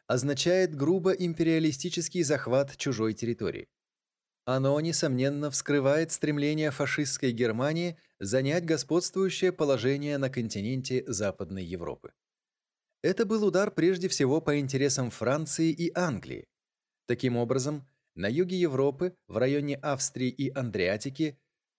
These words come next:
как и на крайнем западе Европы, в районе Испании и омывающих ее вод, завязались новые узлы войны.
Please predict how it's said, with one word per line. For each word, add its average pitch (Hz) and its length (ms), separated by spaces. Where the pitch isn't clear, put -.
как 151 200
и 156 60
на 156 140
крайнем 147 400
западе 127 400
Европы, 101 580
в 98 80
районе 98 380
Испании 127 800
и 120 180
омывающих 113 680
ее 90 240
вод, 139 300
завязались 143 680
новые 185 460
узлы 120 380
войны. 104 400